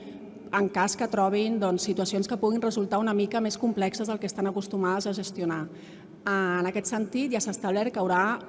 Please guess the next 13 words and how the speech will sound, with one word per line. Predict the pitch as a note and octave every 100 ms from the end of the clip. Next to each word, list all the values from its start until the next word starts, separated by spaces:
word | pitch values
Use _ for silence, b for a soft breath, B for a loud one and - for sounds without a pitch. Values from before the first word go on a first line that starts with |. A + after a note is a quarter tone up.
| G3+
unes | G#3 G3 F#3+ - - -
trobades | G#3 F#3+ G3 G3
periòdiques | G3 F#3 G#3+ B3 C4+ C4+
amb | A3 G3+
l'equip | F#3 F#3+
de | F#3+
les | F#3+
psicòlogues, | - F#3 A#3+ C4 C#4 D#4 D#4 B B B -
que, | C4
a | B3
més | A#3+ A#3+
a | A#3+
més, | A#3 C4+